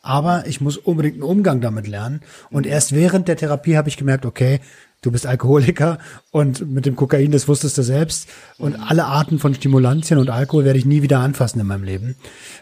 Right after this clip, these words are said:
Speaker 1: weil ich weiß, das geht auf jeden Fall nach hinten los.
Speaker 2: Ach, krass, guck mal, zum Beispiel jetzt, ähm, wenn du das, äh, ich beziehe das jetzt mal auf eine M P U, wenn du da zur M P U kommst und, äh,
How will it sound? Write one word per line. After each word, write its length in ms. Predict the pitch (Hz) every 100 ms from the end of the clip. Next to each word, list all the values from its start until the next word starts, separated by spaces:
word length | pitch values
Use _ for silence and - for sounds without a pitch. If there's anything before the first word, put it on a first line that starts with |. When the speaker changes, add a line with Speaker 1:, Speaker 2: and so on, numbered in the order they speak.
| -
Speaker 1:
weil 120 | 120
ich 120 | 98
weiß, 340 | 123 131 123 -
das 360 | - 123 - - _ -
geht 220 | 127 127
auf 120 | 120
jeden 160 | 127 123
Fall 160 | 120 127
nach 120 | 98
hinten 180 | 98 90
los. 320 | 85 - - _ _ _ -
Speaker 2:
Ach, 80 | -
krass, 200 | 131 -
guck 100 | 127
mal, 80 | 127
zum 120 | 131
Beispiel 260 | 127 127
jetzt, 180 | 127 123
ähm, 320 | 127 123 117 113 - - - -
wenn 140 | 123 123
du 60 |
das, 420 | 117 113 - -
äh, 20 | - 78 101 -
ich 180 | 139 -
beziehe 240 | 131 117 147
das 120 | 127
jetzt 120 | 123
mal 100 | 131
auf 120 | 123 127
eine 100 | 120
M 100 | 127
P 120 | 123
U, 240 | 147 208 226
wenn 140 | 139
du 60 | 131
da 340 | 135 120 120
zur 180 | 120 123
M 80 | 123
P 100 | 123
U 140 | 147
kommst 300 | - 190 185
und, 240 | 143 127 127
äh, 240 | 127